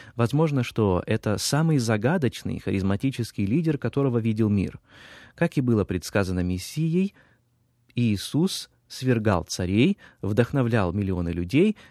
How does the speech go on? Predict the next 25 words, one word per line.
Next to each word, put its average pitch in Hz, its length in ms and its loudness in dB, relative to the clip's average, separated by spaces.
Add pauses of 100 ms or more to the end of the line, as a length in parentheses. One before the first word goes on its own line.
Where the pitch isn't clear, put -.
(100)
явился 117 880 0
родоначальником 117 1000 0
новых 104 460 2
философий". 101 600 -4
Конец 95 520 -6 (120)
цитаты. - 540 -6 (460)
Уже 139 340 2
в - 80 -12
самом 208 260 2
начале 180 360 0
Браун 147 380 2
делает 135 440 0
два 110 280 0
откровенных 120 680 0
ляпсуса. 101 680 -4 (320)
Во-первых, 120 640 0 (160)
выражение 120 560 0
"как 139 280 -4
и 127 140 -6
было 135 300 2
предсказано 120 640 -2
Мессией" 123 680 0
является 107 600 -2
полной 135 560 2
несуразицей. 117 960 -2